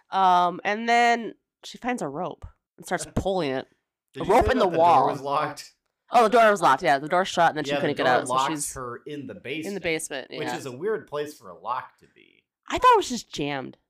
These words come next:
Speaker 2: Nope, it's locked.
Speaker 1: Um, she can't get out. And I was thinking, like, "Oh, maybe you don't wanna break a window because you don't wanna, like, have that opening, <laughs> like, a permanent opening, if you're gonna plan on staying there again."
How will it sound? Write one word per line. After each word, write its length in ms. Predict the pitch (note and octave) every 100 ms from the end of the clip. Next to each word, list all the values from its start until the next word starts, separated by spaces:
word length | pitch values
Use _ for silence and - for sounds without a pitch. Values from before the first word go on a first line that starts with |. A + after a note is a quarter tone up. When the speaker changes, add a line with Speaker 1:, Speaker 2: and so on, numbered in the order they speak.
| _ _
Speaker 2:
Nope, 380 | B2 B2+ B2+ B2+
it's 220 | A#2 G2+ G2
locked. 400 | F#2+ F#2 D#2 - _ _ _ _ _
Speaker 1:
Um, 540 | - F3 E3+ E3+ E3+ F3 E3+ -
she 80 | -
can't 240 | A#3 G3
get 100 | G#3
out. 520 | F3+ E3+ F3 F3+ F3+ - _ _
And 100 | G3+
I 120 | B3
was 140 | B3+ -
thinking, 360 | B3+ A3+ G#3+
like, 180 | F#3+ F3
"Oh, 220 | - G#3+
maybe 240 | E3 E3+ A#3
you 80 | G#3
don't 180 | F3+
wanna 280 | D3 C#3+ D#3
break 260 | D3 C3+ B2+
a 60 |
window 280 | C3 B2 B2+
because 300 | C3 C3+ D3
you 60 | D3
don't 180 | D#3+ D3
wanna, 220 | D3 C3+
like, 160 | C3+
have 300 | - C#3 C#3+
that 120 | C#3 C3+
opening, 340 | C#3 - E3 - - - _ _
<laughs> 440 | _ - _ _ -
like, 140 | F#3+
a 60 | F3
permanent 400 | - E3+ E3 -
opening, 480 | C#3+ - D#3 F#3 F#3 _ _ _ _ _ - - F#3
if 120 | E3
you're 100 | D3+
gonna 200 | E3 C#3
plan 260 | - E3+ D#3+
on 160 | D3
staying 320 | - C#3+ D3
there 240 | D3+ E3 E3
again." 360 | E3 D#3+ F3+